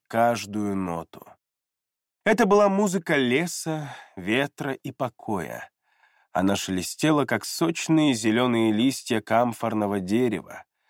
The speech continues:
а иногда журчала, как деревенский ручей. Ноты лились одна за другой.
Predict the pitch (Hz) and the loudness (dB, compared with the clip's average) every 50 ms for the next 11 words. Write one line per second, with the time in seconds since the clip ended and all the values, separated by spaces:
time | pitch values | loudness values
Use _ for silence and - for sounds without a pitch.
0 | _ _ - - 95 98 98 98 98 98 95 104 123 120 113 120 110 95 85 - | _ _ -4 0 0 2 2 2 0 0 0 0 0 0 0 -2 -4 -4 -6 -6
1 | - - 143 156 160 151 147 139 - - 123 110 107 101 104 95 95 92 82 87 | -4 2 4 4 4 4 2 -2 -4 -6 -6 -6 -4 -4 -4 -4 -4 -4 -4 -4
2 | 95 98 98 92 - _ - 90 82 82 78 - - - - - - - - _ | -4 -4 -4 -6 -8 _ -8 -8 -8 -8 -10 -10 -8 -8 -8 -10 -14 -20 -20 _
3 | _ _ _ _ _ _ _ _ _ _ _ _ _ _ _ _ _ - 90 107 | _ _ _ _ _ _ _ _ _ _ _ _ _ _ _ _ _ -6 0 2
4 | 151 185 180 - - 160 147 143 139 135 151 160 156 - 147 131 110 113 117 123 | 4 4 2 4 4 4 4 4 4 4 4 2 2 2 -2 -2 0 0 2 2
5 | 127 120 117 110 107 107 110 101 113 127 117 92 78 - - | 2 0 -2 -6 -4 -4 -2 0 0 0 -2 -2 -6 -10 -20